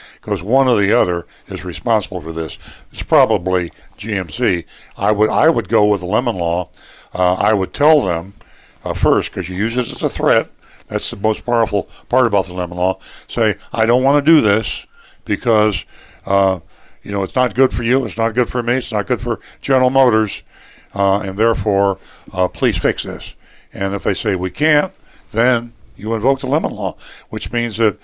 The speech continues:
you have to give them three chances to fix it, or they have to tell you they can't fix it. And then you certified return receipt mail, notify them that you're invoking the lemon law, and then your dispute will be disputed or be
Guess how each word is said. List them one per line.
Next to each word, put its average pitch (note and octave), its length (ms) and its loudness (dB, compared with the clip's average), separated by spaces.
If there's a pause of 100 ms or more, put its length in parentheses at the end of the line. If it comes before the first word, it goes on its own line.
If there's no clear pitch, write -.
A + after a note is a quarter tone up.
(280)
you G2 140 -4
have A2+ 140 0
to G#2 100 -12
give A#2 120 -4
them G2 100 -12
three B2+ 220 -4
chances A#2 440 -2
to F#2+ 80 -6
fix D3+ 260 -4
it, A#2+ 140 -2
or G#2 160 2
they G#2 240 0 (240)
have G#2+ 200 0
to G2 100 -6
tell G#2+ 240 2
you F#2+ 180 0 (260)
they G2 140 -8
can't E3+ 280 -4
fix F2 220 -6
it. - 140 -12 (500)
And F2+ 220 -8
then G2+ 160 -4
you G2 280 -4 (560)
certified A2+ 560 0
return G#2+ 360 -4
receipt A2 400 -4 (240)
mail, A2+ 400 0 (240)
notify A2 460 2
them F#2+ 280 0 (300)
that G2+ 240 -6
you're G#2 80 -6
invoking G2 400 -2
the F2 100 -10
lemon A#2 260 -2
law, F2 320 0 (520)
and F#2+ 180 -8
then G#2+ 180 0
your G#2 360 0 (640)
dispute D#3+ 440 0
will G2 160 -2
be G2 320 -2 (380)
disputed G#2 560 -2
or G2 120 2
be F2+ 300 -4